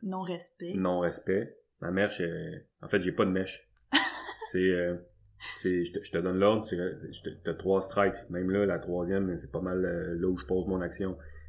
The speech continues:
Speaker 2: Parce qu'à un moment donné, tu le sais, je, je, je t'ai dit ce qui, où je m'en allais, temps d'arrestation, viens-t'en ci, viens-t'en ça. Euh,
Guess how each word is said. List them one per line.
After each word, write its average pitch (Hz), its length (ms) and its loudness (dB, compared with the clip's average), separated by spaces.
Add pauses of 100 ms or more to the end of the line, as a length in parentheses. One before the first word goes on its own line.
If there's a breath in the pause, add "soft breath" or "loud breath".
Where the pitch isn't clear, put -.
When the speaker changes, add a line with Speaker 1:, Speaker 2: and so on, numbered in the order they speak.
(340 loud breath)
Speaker 2:
Parce - 140 -4
qu'à 101 60 6
un - 20 6
moment 90 180 4
donné, 98 240 4
tu 90 120 -6
le 85 40 -8
sais, 107 260 6
je, - 160 -4 (240)
je, 78 200 -10
je - 140 -14
t'ai 87 140 -4
dit 92 140 -4
ce 104 80 -6
qui, 104 100 -2
où 95 360 0
je 92 80 -8
m'en 98 120 2
allais, 101 520 4
temps 90 100 -2
d'arrestation, 92 680 0
viens-t'en 87 280 -2
ci, 110 160 -8
viens-t'en 90 240 -2
ça. - 140 -2
Euh, 123 140 2